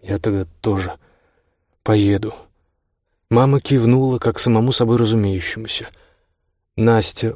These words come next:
уже нарвала гороха, тонкой, но аппетитной морковки, нарезала лука, укропа, кинзы. После торопливого ужина ввязали пучки, мыли пластиковые стаканы,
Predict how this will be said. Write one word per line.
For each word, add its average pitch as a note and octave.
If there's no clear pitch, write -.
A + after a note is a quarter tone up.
уже A2
нарвала A2
гороха, G#2
тонкой, A#2
но G#2
аппетитной A2
морковки, G#2
нарезала A2+
лука, B2
укропа, A#2
кинзы. A#2+
После G#2+
торопливого A2+
ужина G#2
ввязали G2+
пучки, B2
мыли A2
пластиковые G#2+
стаканы, B2